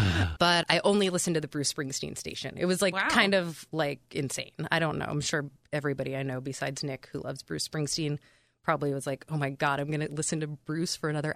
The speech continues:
Speaker 1: hour in Sonia's car." But I just got, like, obsessed, and I was like, "This man has everything. He's so inspiring."
Speaker 2: How old were you?
Speaker 1: And
Speaker 2: Or,
Speaker 1: this
Speaker 2: like
Speaker 1: was, like, this year.
Speaker 2: Oh, okay, okay.
Speaker 1: <laughs>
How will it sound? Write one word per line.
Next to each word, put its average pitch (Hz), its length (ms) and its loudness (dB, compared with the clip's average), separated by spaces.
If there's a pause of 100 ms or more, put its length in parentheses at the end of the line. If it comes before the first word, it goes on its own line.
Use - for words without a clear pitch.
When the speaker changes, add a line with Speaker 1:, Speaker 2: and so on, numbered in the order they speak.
Speaker 1:
hour 147 280 0
in 160 140 -2
Sonia's 151 380 -2
car." 143 360 0 (600)
But 180 160 2
I 165 100 2
just 170 200 -2
got, 156 180 -2
like, 151 140 -6
obsessed, - 640 -2
and 143 80 -4
I 139 40 -2
was 139 100 -2
like, 135 160 -8 (140)
"This 196 260 2
man 139 420 -2 (100)
has 135 280 -8 (540)
everything. 143 540 -6
He's 147 220 -10
so 170 220 0
inspiring." 135 760 -4
Speaker 2:
How 381 200 -6
old 403 120 -6
were 247 60 -2
you? 190 140 -2
Speaker 1:
And 147 340 -2 (460)
Speaker 2:
Or, 240 140 -4
Speaker 1:
this 214 120 2
Speaker 2:
like 240 60 4
Speaker 1:
was, - 200 8
like, 403 160 4
this 196 360 4
year. 311 160 8
Speaker 2:
Oh, 415 420 10 (160)
okay, 415 340 6
okay. 220 280 0
Speaker 1:
<laughs> - 40 -18